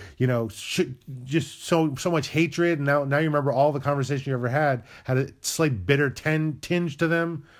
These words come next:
Damn. So forgive yourself. And forgive yourself for being duped by that selfish asshole that duped you in the first place. And forgive your-, forgive yourself for hating. And forgive yourself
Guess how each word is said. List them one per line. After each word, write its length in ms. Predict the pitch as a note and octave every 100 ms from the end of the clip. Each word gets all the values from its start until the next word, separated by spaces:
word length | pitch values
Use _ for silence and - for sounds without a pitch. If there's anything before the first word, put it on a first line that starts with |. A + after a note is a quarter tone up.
| - - -
Damn. 320 | - C3+ - - _ _ _ _ _ - _
So 160 | - C#3
forgive 360 | C#3+ C3+ G3+
yourself. 680 | A3+ E3 D3+ G2 - - - _ _ _ _ _ _ _ -
And 300 | C#3 F#3+ D3 -
forgive 420 | - G#3+ F#3 A3
yourself 340 | A3+ A3+ G#3+
for 100 | G3+
being 420 | D#3+ F#3 F#3 C3+ F2
duped 560 | D3 F#3+ - - - _ _ _ -
by 100 | C3+
that 160 | C#3 C3+
selfish 400 | D#3 C#3 C#3+ B2
asshole 460 | B2 B2 - A#2+
that 180 | A2 G2+
duped 240 | A#2+ A#2+ -
you 80 |
in 60 | G#2
the 80 | F#2
first 280 | G2 F#2 -
place. 220 | D2+ - _ _ - - -
And 140 | C3
forgive 300 | D#3 D#3+ G3
your-, 100 | G3+
forgive 540 | C3+ C#3 F3 F#3 A#3 B3+
yourself 320 | A#3 G#3+ E3+
for 80 | D#3
hating. 420 | C3+ C3+ G3+ B3 _ _ - - -
And 160 | F3+
forgive 320 | - D#3 G3+
yourself 560 | B3 B3 E3 C#3+ D#3+